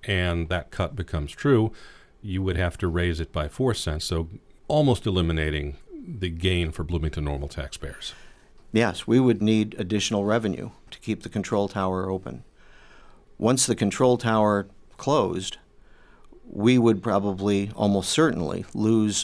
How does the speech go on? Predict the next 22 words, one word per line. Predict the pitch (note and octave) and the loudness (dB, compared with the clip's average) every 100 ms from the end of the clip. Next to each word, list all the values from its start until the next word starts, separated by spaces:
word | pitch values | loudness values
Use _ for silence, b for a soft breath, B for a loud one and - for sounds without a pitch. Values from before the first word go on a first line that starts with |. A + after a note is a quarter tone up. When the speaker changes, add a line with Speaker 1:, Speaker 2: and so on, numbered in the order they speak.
| - | -2
Speaker 2:
all | A2 B2 A#2+ | 2 4 4
of | G2 | 2
the | G#2 G2+ - | 0 0 0
air | G2+ | 0
service | F#2+ - G2 F#2+ G2 - - B B | 0 0 0 0 -2 -4 -6 B B
from | - A2 G2+ | 0 2 4
the | |
major | G2+ G#2+ A2 G#2 | 2 2 0 -2
carriers, | - F#2 F2 F#2 G2 | -2 0 0 -2 -2
the | - | -6
four | - A2+ G#2+ | 0 2 4
major | G2 G#2 G2+ G2 | 2 0 -2 -4
carriers | G#2 F#2 F#2 F#2+ F#2+ | -2 0 0 -2 -4
that | F2+ | -4
we | G2 | -4
have | G2 F#2 | -2 -2
now, | G2+ G#2 F2 G#2 b b - | -2 -2 -2 -6 b b -4
Delta, | F#2 F#2 A2 - | -2 0 -2 -2
American, | F#2+ F#2+ F#2+ F#2+ G2+ G2 - B B | -2 0 0 -2 -4 -4 -8 B B
Frontier, | - G#2+ F2 A2 G2+ | -2 -2 0 0 0
and | - F#2+ | 0 0
Allegiant. | G2+ E2+ - F2+ | 0 0 -2 -6